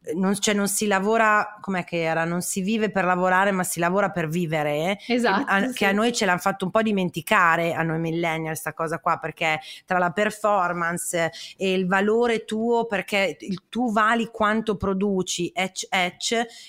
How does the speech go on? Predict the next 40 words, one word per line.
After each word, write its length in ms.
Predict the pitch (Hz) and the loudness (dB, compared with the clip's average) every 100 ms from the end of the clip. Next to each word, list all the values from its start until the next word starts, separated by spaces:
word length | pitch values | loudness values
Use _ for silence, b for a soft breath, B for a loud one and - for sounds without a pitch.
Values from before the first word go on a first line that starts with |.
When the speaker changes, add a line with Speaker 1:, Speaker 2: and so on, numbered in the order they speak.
| B | B
Speaker 1:
i 140 | 214 202 | -4 0
gio-, 200 | 214 220 | 0 2
mi 120 | 226 | 0
sembra 300 | 220 233 214 | 0 0 0
di 60 | 196 | 0
capire 320 | 240 202 214 | -2 -2 -4
che 80 | 202 | -2
un 100 | 208 | -4
pochino 420 | 214 208 202 202 | -4 -4 -2 0
gli 100 | 180 | -2
stia 220 | 175 180 | -4 -2
arrivando 440 | 170 180 196 190 170 | -2 2 2 2 -2
sta 180 | - 156 | -6 -4
cosa 280 | 165 165 | -4 -4
che 120 | - 170 | -4 -4
non 180 | 170 | -2
è 100 | 165 | -2
così. 680 | - 185 175 185 156 170 240 247 B B B B | -4 -4 -2 -4 -2 -4 -4 -8 B B B B
Eh, 680 | 202 196 185 185 180 185 - | -2 0 0 0 -2 -4 -4
tu 160 | 208 214 | -4 -2
che 140 | 262 | 0
non 220 | 208 208 | 0 -2
puoi 180 | - 269 | 0 0
sepa-, 320 | - 269 - - - | 0 -4 -4 -14 -4
tu, 240 | 233 233 - | -4 -4 -4
tu 140 | 254 | -4
freelance 520 | 240 214 208 185 180 | 0 0 2 0 -2
che 100 | - | -4
non 220 | 180 175 190 | -2 0 2
hai 360 | 233 277 269 269 B B _ _ _ | 2 2 0 -4 B B _ _ _
un 180 | 226 214 | 0 2
momento 640 | 214 226 247 269 269 214 | 2 2 2 0 0 0
netto 460 | 214 226 226 - 185 | 2 0 -2 -6 -4
di 100 | 180 | -2
separazione, 760 | 190 - 185 190 190 240 202 | -4 -2 0 0 0 -2 -2
se 180 | - 190 | -4 -4
non 220 | 190 196 | -4 -2
te 100 | 202 | 0
lo 160 | 190 190 | 2 4
autocrei 1120 | 202 262 262 226 214 220 214 185 156 156 156 | 4 2 0 -4 -4 0 0 0 -2 -4 -8